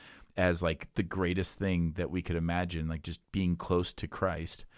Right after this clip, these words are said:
if we don't believe those things, well, then the commands that he gives us are gonna just be things we have to do.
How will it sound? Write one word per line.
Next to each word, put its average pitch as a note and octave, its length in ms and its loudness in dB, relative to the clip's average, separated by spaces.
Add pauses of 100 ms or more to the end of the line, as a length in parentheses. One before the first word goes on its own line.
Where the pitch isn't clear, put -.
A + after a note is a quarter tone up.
(560)
if - 160 0
we C3 120 6
don't A2+ 420 4
believe G#2+ 480 0
those E2 260 -4
things, D#2 560 -6 (340)
well, G#2 100 4
then G#2+ 420 6
the G#2 100 -2
commands G#2+ 800 0
that F#2 140 2
he G2 80 2
gives A2 300 -2
us F2+ 180 0
are F2+ 80 2
gonna F#2 300 2
just F2+ 180 -8
be F#2 120 2
things F#2 360 0
we F2+ 80 2
have F2+ 200 -2
to E2+ 80 -4
do. F2+ 280 -2